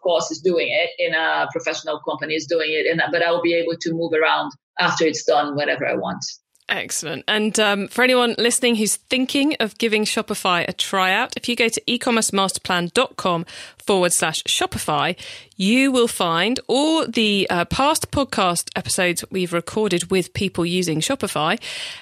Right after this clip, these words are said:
Speaker 2: and you will find a link to get a great deal on a Shopify subscription. Now, in many of those episodes,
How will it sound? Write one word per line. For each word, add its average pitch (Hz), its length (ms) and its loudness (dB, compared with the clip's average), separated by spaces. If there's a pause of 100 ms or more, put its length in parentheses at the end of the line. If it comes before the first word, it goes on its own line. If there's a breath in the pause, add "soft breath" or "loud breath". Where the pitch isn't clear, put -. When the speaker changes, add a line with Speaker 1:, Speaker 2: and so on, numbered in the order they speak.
(200 loud breath)
Speaker 2:
and 214 640 0 (240 loud breath)
you 208 160 2
will 208 80 4
find 196 300 2
a 190 80 2
link 190 400 0
to 185 240 0
get 180 160 2
a 170 40 2
great 175 440 0
deal 151 320 0
on 147 320 -2
a 151 160 -2
Shopify - 600 -6
subscription. - 800 -2 (520)
Now, 208 420 2 (540)
in 233 180 6
many 294 240 6
of 294 80 2
those 180 220 2
episodes, 160 600 -2